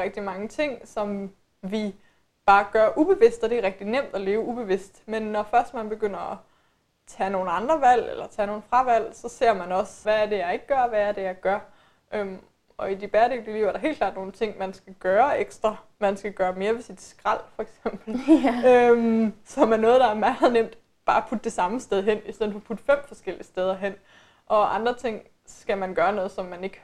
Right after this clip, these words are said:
Speaker 1: før gjorde. Øhm, og det ser jeg meget som lavine.
Speaker 2: Ja, og også en lavine, det der med, at man bare overhovedet opdager, at man kan gøre tingene på en anden måde, som man måske ikke har forholdt sig til, fordi man bare har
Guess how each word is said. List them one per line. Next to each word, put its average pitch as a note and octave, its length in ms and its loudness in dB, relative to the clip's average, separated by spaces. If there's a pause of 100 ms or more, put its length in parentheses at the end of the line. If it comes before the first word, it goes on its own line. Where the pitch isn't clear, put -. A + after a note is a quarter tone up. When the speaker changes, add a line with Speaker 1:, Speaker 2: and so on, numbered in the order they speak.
Speaker 1:
før - 400 0
gjorde. - 220 -8 (320)
Øhm, - 360 -10
og G3+ 180 -10
det B3+ 140 -4
ser A3 180 -2
jeg - 100 -4
meget - 240 -6
som G#3 100 -6
lavine. G3+ 540 0 (1300)
Speaker 2:
Ja, G#3 260 4
og G3+ 80 4
også G#3 120 -2
en A#3+ 60 -6
lavine, G#3+ 420 -4
det A3 100 -2
der G3 80 0
med, F#3 100 -4
at F#3 60 -6
man F#3 140 -4
bare F3 180 -2
overhovedet G#3 400 -4
opdager, F#3 520 -4 (280)
at G3+ 160 -8
man F#3+ 100 -8
kan A3+ 340 -6
gøre E3 240 -4
tingene E3 340 -12
på - 80 -10
en F3 140 -8
anden E3+ 280 -12
måde, E3+ 320 -4 (460)
som G3+ 160 -8
man F3+ 140 -4
måske F#3+ 180 -8
ikke G3+ 120 -10
har G3+ 60 -12
forholdt A3 360 -4
sig - 100 -20
til, F#3+ 220 -6
fordi G3 120 -10
man E3+ 180 -8
bare F3 240 -10
har D#3 280 -10